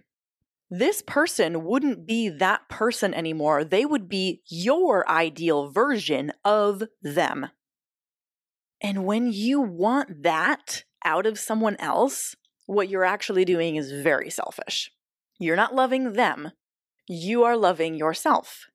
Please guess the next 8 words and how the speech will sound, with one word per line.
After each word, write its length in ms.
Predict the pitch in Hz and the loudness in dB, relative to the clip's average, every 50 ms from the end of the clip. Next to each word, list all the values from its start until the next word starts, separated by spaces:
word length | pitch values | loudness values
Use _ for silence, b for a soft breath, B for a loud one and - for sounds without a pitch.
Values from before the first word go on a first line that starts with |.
| _ _ _ _ B B B B B | _ _ _ _ B B B B B
because 360 | - 190 - - 202 185 165 | -4 -4 0 0 -2 -2 -2
you 600 | 170 165 175 240 254 202 160 151 156 208 233 - _ _ _ _ _ _ _ - | -6 -4 -2 0 0 0 0 0 0 -2 -2 -4 _ _ _ _ _ _ _ 2
are 140 | 185 160 | 2 2
changing 880 | 156 - - - - - - 320 339 349 330 330 277 208 185 175 156 151 | 2 -2 -4 -4 -4 -2 0 2 2 2 2 2 0 0 0 -2 -2 0
them 280 | 147 143 147 143 175 165 | 0 0 0 0 -2 -6
to 180 | - - 220 185 | -6 -8 -8 -10
fit 340 | - - - 190 180 - _ | -10 -2 0 0 0 0 _
your 1000 | - 175 156 156 170 170 202 269 294 294 220 160 151 143 147 156 156 214 254 - | -18 -18 -18 -16 -10 0 2 2 2 4 4 2 2 2 4 2 2 2 0 -6